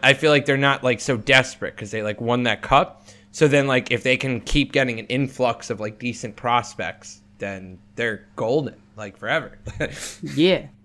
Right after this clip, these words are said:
Speaker 2: Like, if this kid, Ilya Samsonov, comes in, like, up next year and is, like, the real deal goalie,
Speaker 1: Yeah.
Speaker 2: like,
Speaker 1: <laughs>
Speaker 2: that's perfect.
Speaker 1: Could you imagine? And then they, they'll get to trade Holtby,
Speaker 2: Yeah.
Speaker 1: who's worth something. He's a good goalie.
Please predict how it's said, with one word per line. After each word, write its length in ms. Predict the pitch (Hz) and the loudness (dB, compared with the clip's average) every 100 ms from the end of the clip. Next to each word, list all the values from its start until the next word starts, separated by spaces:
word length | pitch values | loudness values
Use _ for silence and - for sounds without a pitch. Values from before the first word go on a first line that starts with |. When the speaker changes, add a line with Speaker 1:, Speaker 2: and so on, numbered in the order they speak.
| _ _ _ _ _ - | _ _ _ _ _ 0
Speaker 2:
Like, 180 | 139 147 | 2 2
if 160 | 139 | 0
this 280 | 165 202 - | 0 0 -2
kid, 480 | - 214 202 196 185 _ _ _ - - _ - | 0 2 4 2 -2 _ _ _ -20 -20 _ 0
Ilya 300 | 165 156 139 | 6 6 6
Samsonov, 760 | 156 160 156 131 120 - - - | 4 4 4 -2 -4 -6 -10 -2
comes 340 | 147 143 131 | 2 2 2
in, 380 | 135 143 127 - | 2 2 -2 -6
like, 240 | 131 127 - | -2 -2 -2
up 160 | 131 123 | -4 -2
next 360 | 123 131 - 160 | -2 -2 -2 0
year 140 | 156 | 2
and 120 | 135 | 2
is, 100 | 120 | 0
like, 240 | 120 117 - | -2 -4 -4
the 100 | 120 | -4
real 300 | 120 120 120 | -2 -2 0
deal 260 | 123 120 117 | 0 -2 0
goalie, 540 | 120 117 127 143 143 - - - _ - - - - - - 131 | 0 0 2 2 0 -12 -20 -20 _ -20 -20 -20 -20 -20 -18 -2
Speaker 1:
Yeah. 320 | 156 165 - 117 | 2 2 0 0
Speaker 2:
like, 260 | 127 123 | 2 2
Speaker 1:
<laughs> 240 | 202 - - | 0 -2 0
Speaker 2:
that's 240 | 135 131 | 0 0
perfect. 720 | - 147 135 - - - - - - - - - | -2 -2 -2 -8 -16 -20 -20 -20 -20 -20 -20 0
Speaker 1:
Could 140 | 202 | 6
you 80 | 202 | 6
imagine? 560 | 190 175 175 240 254 - | 10 8 8 6 4 2
And 120 | 185 | 2
then 80 | 226 | 6
they, 140 | 220 185 | 6 6
they'll 180 | 196 | 4
get 180 | 185 202 | 4 0
to 60 | 262 | 0
trade 420 | - 175 180 185 | -2 2 4 6
Holtby, 520 | 220 294 - 101 104 - - - - 127 | 4 4 2 -8 -8 -16 -20 -20 -14 0
Speaker 2:
Yeah. 120 | 175 | 8
Speaker 1:
who's 160 | 196 151 | 10 10
worth 280 | 180 269 - | 8 8 6
something. 460 | 156 131 110 117 | 2 2 0 -2
He's 180 | 175 151 | 0 2
a 60 | 175 | 4
good 280 | 202 208 | 4 4
goalie. 480 | 165 196 247 113 110 | 6 6 6 2 -4